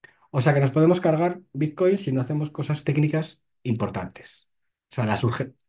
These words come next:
las importantes, no las urgentes. La capacidad de la cadena es capaz de satisfacer la demanda de autocustodia porque estamos en un momento de relativa paz. La mayoría no siente el, el riesgo al mantener, no se siente el riesgo al mantener su Bitcoin con un custodio.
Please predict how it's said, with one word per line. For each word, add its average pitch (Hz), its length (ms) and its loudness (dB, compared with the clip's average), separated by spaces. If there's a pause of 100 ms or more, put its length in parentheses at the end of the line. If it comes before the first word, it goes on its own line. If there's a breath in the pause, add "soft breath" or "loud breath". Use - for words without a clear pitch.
(120)
las 131 220 2
importantes, 135 480 2
no 151 80 0
las 135 160 0
urgentes. 90 540 -16 (560 soft breath)
La 123 100 -6
capacidad 120 460 -2
de 147 60 0
la 147 100 0
cadena 147 280 0
es 147 60 -4
capaz 139 280 -6
de 139 80 -2
satisfacer 127 520 -2
la 120 180 2
demanda 135 360 0
de 131 60 -2
autocustodia 127 580 -2
porque 123 180 -2
estamos 135 320 0
en 143 100 2
un 143 60 2
momento 143 300 2
de 151 80 2
relativa 117 400 -2
paz. - 320 -12
La 107 100 -4
mayoría 113 340 2
no 139 120 2
siente 135 240 0
el, 127 260 -4 (720 soft breath)
el 120 320 2
riesgo 143 260 2
al 143 100 2
mantener, 123 520 0
no 139 100 -2
se 131 120 0
siente 143 180 0
el 131 60 -2
riesgo 147 160 -2
al 135 80 0
mantener 127 260 0
su 139 140 0
Bitcoin 131 240 0
con 139 140 -2
un 131 100 2
custodio. 104 520 -6